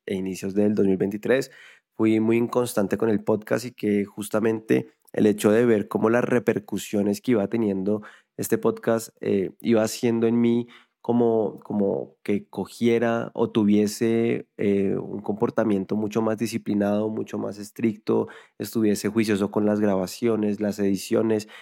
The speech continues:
y especialmente que si ya yo tenía el material, saliera todos los lunes a las siete de la noche porque siempre ha sido la, la, la idea original. Pero sé que esto, ustedes ya lo saben,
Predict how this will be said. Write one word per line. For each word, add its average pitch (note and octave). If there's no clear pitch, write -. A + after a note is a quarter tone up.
y -
especialmente G#2
que A#2
si G#2+
ya G2+
yo G#2
tenía A2
el A2
material, A2
saliera G2
todos A2+
los A2
lunes F#2+
a G2
las G#2
siete F#2+
de G2
la G2
noche F#2+
porque -
siempre A2
ha -
sido A2
la, A2
la, F2+
la G2
idea F#2+
original. F#2+
Pero G#2+
sé D#3+
que B2
esto, -
ustedes G2+
ya G2+
lo A2
saben, G2